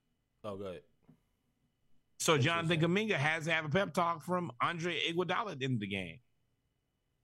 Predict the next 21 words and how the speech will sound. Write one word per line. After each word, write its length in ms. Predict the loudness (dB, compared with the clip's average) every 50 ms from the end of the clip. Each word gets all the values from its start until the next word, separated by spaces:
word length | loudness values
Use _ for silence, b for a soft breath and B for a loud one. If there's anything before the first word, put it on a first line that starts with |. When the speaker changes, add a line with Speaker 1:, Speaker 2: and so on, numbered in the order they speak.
| _ _ 0
Speaker 2:
Draymond 600 | 0 0 2 0 0 0 0 0 -2 -2 -2 -4 -4 -8
starts 420 | -10 -8 -2 0 2 2 2 2 0
the 80 | 0
second 240 | 0 0 2 2 2
half. 360 | 2 2 2 2 0 0 -2 -6 -14 _ _ _ _ _ _ _ _ _ _ _ _ _ _ _ -20 -20 _ _ _ _ _ _
I'm 240 | 0 0 2 4 4
available. 720 | 4 4 4 4 4 4 2 0 -2 -4 -4 -6 -6 -8 -10 -14 -20 _ _ _ _ -20 -20 -20 _ _
I 140 | 0 2 2 2
understand 560 | 2 2 2 4 4 2 2 2 2 2 2 2
how 200 | 2 2 4 4
I 120 | 2 2
fit 320 | 0 0 -2 -2 0 0 0
in 160 | -2 -2 0
this 180 | -2 -2 -4 -4
system. 400 | -2 -2 -4 -4 -6 -12 -20 -20 -20 _ _ _ _ _ _ _ _ _ _ _ _ _ _ _ _ 0
Kuminga's 380 | 0 2 2 2 2 2 2
a 80 | 2 0 -2 -4 -12 -8 -2
bad, 340 | 0 2 2 2 2 2 2
better 200 | 2 2 2 2
basketball 600 | 0 0 2 2 0 0 -2 -4 -4 -2 -2 -2
player. 440 | 0 0 0 2 2 0 -2 -4 -6